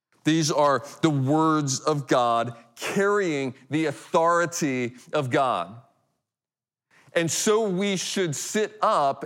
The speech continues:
and pay more close attention to them than we often pay to the words that we are bombarded with day after day, both written and verbally.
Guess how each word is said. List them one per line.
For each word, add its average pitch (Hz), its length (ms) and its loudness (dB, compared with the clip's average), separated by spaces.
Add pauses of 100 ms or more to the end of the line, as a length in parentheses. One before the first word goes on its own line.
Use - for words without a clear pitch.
and 156 200 -2
pay 170 400 0
more 180 480 0
close 214 560 -2
attention 175 720 -4
to 160 160 -4
them 120 400 -2 (220)
than 151 200 0
we 156 180 -2 (100)
often 170 520 0
pay 127 600 -2 (220)
to 156 120 -2
the 143 80 0
words 139 440 -2
that 131 120 -2
we 131 100 -2
are 120 100 0
bombarded 120 680 -2
with 101 400 -6 (360)
day 117 200 0
after 107 240 -6
day, 95 460 -2 (640)
both 110 280 -4
written 110 380 -2
and 107 520 -2 (380)
verbally. 104 560 -2